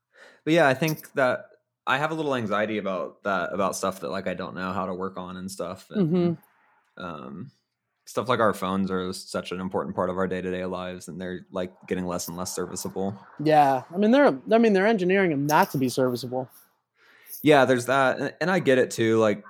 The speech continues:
Speaker 1: um, I think there's a bit of that, but then there also is this, like, this shit needs to be this thin and, like, fit in your pocket and stuff. And we
Speaker 2: Yeah.
Speaker 1: can't put hardware that's removable. We've gotta just epoxy it to it,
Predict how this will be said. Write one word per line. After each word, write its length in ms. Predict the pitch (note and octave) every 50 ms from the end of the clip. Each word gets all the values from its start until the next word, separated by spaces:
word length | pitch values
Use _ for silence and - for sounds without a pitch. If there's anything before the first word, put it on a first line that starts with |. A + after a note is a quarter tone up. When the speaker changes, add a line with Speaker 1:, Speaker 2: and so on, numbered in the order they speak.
| - - -
Speaker 1:
um, 460 | D#2+ F#2+ F#2 F#2 F#2+ F#2+ A2+ C3+ - _ _ _ _ _ _ _ _ _ _ _ _ _ _ _ - A#2+
I 80 | B2+
think 140 | D3+ D#3 C3+
there's 160 | D#3 D3+ C#3
a 60 | C#3+
bit 160 | A2 F#2+ G#2 A2
of 120 | A2 G#2
that, 240 | A2+ A2 A2+ - -
but 60 | G#2+
then 120 | A2 A2
there 160 | A2+ A2 G2+ F2
also 300 | G#2+ G#2+ - A2+ G2+ G2+
is 240 | G#2+ A2+ G2+ F#2+
this, 260 | - F#2+ F#2 - - -
like, 360 | F#2+ F2+ E2 E2+ - - _ _ _ _ _ _ _ _ _ -
this 320 | G#2+ G2+ F2+ G2+ A2 G2+
shit 240 | - - - G#2+ G2
needs 220 | F#2+ G#2 F#2+ G2 -
to 80 | G2+
be 140 | E2+ F#2+ F#2
this 260 | E2+ F#2+ F#2+ F#2+ -
thin 320 | - - F#2 F2+ F2 E2+ F2
and, 340 | D#2+ D2+ D#2+ F2 F#2 - - - - -
like, 160 | F2 F2+ -
fit 140 | - F#2 -
in 60 | D#2
your 100 | F2 E2+
pocket 360 | - - E2 F2+ - D#2+ C#2+
and 120 | C#2+ G2
stuff. 300 | - - E2+ F2+ F2+ -
And 340 | - - D#2 D#2+ F2 E2 F#3 _ -
we 100 | F#3 F3
Speaker 2:
Yeah. 120 | E3 D#3 C#3+
Speaker 1:
can't 200 | C3 B2+ C3+ - _ _ _ _ _ _ _ _
put 240 | - G#2 E2 - - - _ _
hardware 440 | - - F#2+ F2+ F2 F2 F2 F2 F2
that's 340 | D#2+ E2+ E2 - - - - _ -
removable. 580 | D2+ F#2 F2+ F2+ F2+ E2+ E2+ E2+ E2 D#2+ E2
We've 140 | E2+ E2+ E2
gotta 180 | E2 D#2 F2 E2
just 160 | F2 E2+ -
epoxy 500 | E2 - - - D#2 - - - E2+ E2
it 80 | - -
to 120 | - F2+
it, 160 | F2+ G2 -